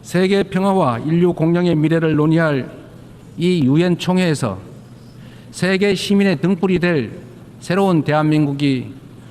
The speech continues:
국제사회에 완전히 복귀했음을 당당하게 선언합니다.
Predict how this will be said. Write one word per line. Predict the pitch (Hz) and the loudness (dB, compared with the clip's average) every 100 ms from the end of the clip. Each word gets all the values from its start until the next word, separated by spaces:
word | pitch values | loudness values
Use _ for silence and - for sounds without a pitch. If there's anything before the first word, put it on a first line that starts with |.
| - | -12
국제사회에 | - 135 - 170 156 151 151 | -4 -4 0 -2 0 2 2
완전히 | 135 98 131 147 185 139 90 - - - | 2 2 2 2 2 2 -2 -10 -18 -10
복귀했음을 | - 139 - 147 135 131 147 147 - - - - | -4 -4 0 0 2 2 2 0 -6 -18 -20 -8
당당하게 | 123 135 135 147 139 139 143 - | -2 0 2 2 0 0 -2 -4
선언합니다. | - 143 151 123 101 92 | -4 -2 0 0 -2 -4